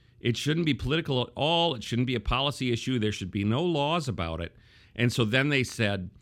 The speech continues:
"Well, we've depoliticized it." All right? Here's the logic of that. If you said, "Well,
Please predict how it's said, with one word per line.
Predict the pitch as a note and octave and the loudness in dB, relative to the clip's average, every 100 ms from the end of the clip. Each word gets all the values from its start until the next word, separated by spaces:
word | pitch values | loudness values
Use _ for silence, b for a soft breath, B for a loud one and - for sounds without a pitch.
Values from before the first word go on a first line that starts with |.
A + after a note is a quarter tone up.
| b - | b -2
"Well, | A#2 | 2
we've | C3 B2+ | 4 2
depoliticized | G2+ A2+ B2 - F#2+ F#2+ G2+ - - - - | 2 4 4 2 2 0 0 -6 -12 -14 -16
it." | - - - _ _ _ - | -20 -20 -20 _ _ _ -4
All | |
right? | E2+ F#2+ - - b b b b b _ - - | 0 0 -4 -12 b b b b b _ -16 -6
Here's | C3+ B3+ B3+ | 2 2 4
the | A3+ | 4
logic | C3+ D3 D#3 A2 | 6 4 2 0
of | A#2 | 0
that. | F2 D#2 | 2 -2
If | E2+ | -4
you | C3+ G3+ | 0 0
said, | G#3 C#3+ A#2+ | 2 0 2
"Well, | C#3 C3 C3 | 4 4 2